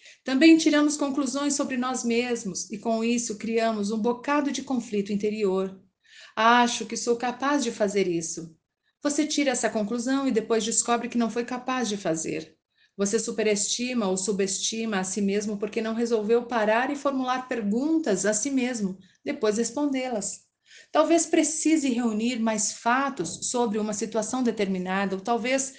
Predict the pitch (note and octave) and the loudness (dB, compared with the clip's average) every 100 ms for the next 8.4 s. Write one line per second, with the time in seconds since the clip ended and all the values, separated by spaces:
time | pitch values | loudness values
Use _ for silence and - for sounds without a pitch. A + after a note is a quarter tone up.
0 | - - - A#3+ C4+ C4+ B3 C4+ A#3 B3+ | -18 -16 -6 -2 -2 -2 -2 -2 -4 0
1 | A#3+ A3+ A#3 G#3+ A3 A3 G#3+ G#3 G#3 G3+ | 4 6 6 4 0 0 0 -2 0 0
2 | G#3+ F#3+ G3+ A3 G#3 F#3+ - G#3+ G#3+ A3 | 0 2 2 0 0 -2 0 0 -2 -4
3 | G#3+ A#3+ - B3 C4 - - - _ _ | -4 -4 -4 -6 -4 -6 -10 -14 _ _
4 | _ _ _ _ _ - - G#3+ A#3+ A3+ | _ _ _ _ _ -20 -2 0 2 2
5 | G#3 G3+ A#3 C4+ - G3 A3 G#3+ G#3+ A#3+ | 2 2 2 0 -2 -4 -4 -4 -2 -2
6 | A3 G#3 - B3+ A#3+ A3+ A3+ A3 G#3 A3 | -2 -2 -4 -2 0 0 -2 -2 -2 -4
7 | A3 - G#3 G3+ G#3+ A#3+ A3+ - F#3+ G3 | -6 -4 -2 -2 -2 -2 -4 -6 0 4
8 | A#3+ C4+ - F#3 | 4 4 -6 -12